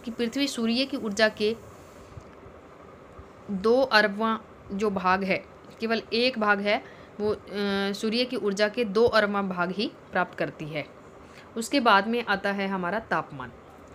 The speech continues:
आप प्रतिदिन जिस तापमान का अनुभव करते हैं वह वायुमंडल का तापमान होता है। वायुमंडल में तापमान जो डेली हम, अ, वेदर देखते हैं, वायु में मौजूद ताप और शीतलता के परिणाम को तापमान कहते हैं।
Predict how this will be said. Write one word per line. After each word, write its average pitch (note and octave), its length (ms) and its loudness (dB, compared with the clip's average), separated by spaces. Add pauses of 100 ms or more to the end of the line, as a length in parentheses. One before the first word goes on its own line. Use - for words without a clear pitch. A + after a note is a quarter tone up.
आप A#3 260 6
प्रतिदिन B3+ 480 0
जिस B3+ 260 -6
तापमान G#3 340 4
का A3 120 2
अनुभव G#3 220 0
करते F#3 340 0
हैं G#3+ 180 -2 (420)
वह A#3+ 200 2
वायुमंडल G#3 520 2
का G#3+ 100 -2
तापमान F3 420 -2
होता C#3 240 -8
है। C#3 80 -8 (880)
वायुमंडल A3+ 480 2
में A#3 200 -2
तापमान G3 360 0
जो G3+ 100 0
डेली G3 280 0
हम, G3 160 -2
अ, - 40 -6 (380)
वेदर F#3 300 2
देखते F#3 280 -6
हैं, D4 80 -10 (100)
वायु G#3+ 260 6
में D4 120 0
मौजूद A3+ 500 0
ताप G#3+ 380 4
और B3 100 4
शीतलता A3+ 540 0
के A#3+ 160 -4
परिणाम G3 400 -2
को G#3+ 100 -4
तापमान F#3+ 400 0
कहते F3+ 240 -6
हैं। A#3 120 -6